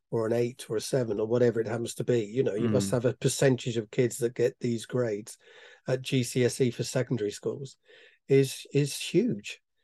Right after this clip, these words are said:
Speaker 1: Um, and I'm not against kids getting high grades. I just wonder if the grade is the thing itself, then how much do we neglect the, the subjects?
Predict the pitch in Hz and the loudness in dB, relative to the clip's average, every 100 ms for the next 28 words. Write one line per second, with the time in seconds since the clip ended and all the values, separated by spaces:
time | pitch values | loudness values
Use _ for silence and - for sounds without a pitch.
0 | _ _ _ 131 127 127 - _ - 143 | _ _ _ 2 4 2 0 _ -2 2
1 | 135 135 135 - _ - 151 156 151 160 | 4 6 2 -2 _ -2 2 4 4 4
2 | - 175 - 123 - - - 139 - 151 | 0 0 4 2 2 -6 -2 -2 4 4
3 | 139 139 - 151 151 - 196 180 - - | 6 2 -2 0 0 2 0 0 -4 -16
4 | - _ _ _ - 156 156 156 - 123 | -20 _ _ _ -2 0 4 2 2 2
5 | 175 170 110 123 147 _ - 143 - 131 | 2 2 0 0 -2 _ -2 -2 0 0
6 | 127 143 165 156 175 135 120 - 131 120 | 6 6 6 4 2 0 -2 0 2 2
7 | 113 - 139 110 107 123 123 - 143 123 | 0 4 6 4 -2 -6 -6 -2 0 0
8 | 113 - _ _ _ _ _ - 127 - | -2 -14 _ _ _ _ _ 0 0 0
9 | 156 160 156 - - - 135 135 131 131 | 2 4 4 0 -2 -2 2 4 4 4
10 | 135 127 139 139 - - - - 143 143 | 2 4 4 2 -2 -18 -14 -2 0 0
11 | 139 - _ _ _ _ _ _ _ _ | -2 -6 _ _ _ _ _ _ _ _
12 | _ _ _ _ - 143 - 180 165 127 | _ _ _ _ -2 0 2 0 2 0
13 | - - | 0 -6